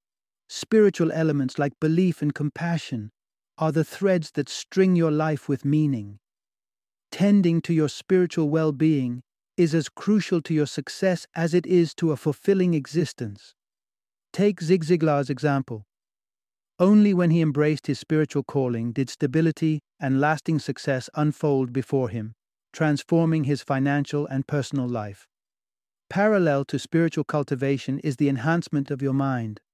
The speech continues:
Engaging your intellect in diverse thinking is a dual-step endeavor.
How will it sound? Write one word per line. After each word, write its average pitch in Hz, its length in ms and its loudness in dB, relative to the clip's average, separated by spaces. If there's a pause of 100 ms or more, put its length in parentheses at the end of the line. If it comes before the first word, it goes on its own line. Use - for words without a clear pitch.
(560)
Engaging 180 540 2
your 165 240 2
intellect 147 580 0
in 139 120 0
diverse 139 440 -2
thinking 143 400 0
is 127 140 -2
a 139 60 0
dual-step 156 760 0
endeavor. 143 520 -2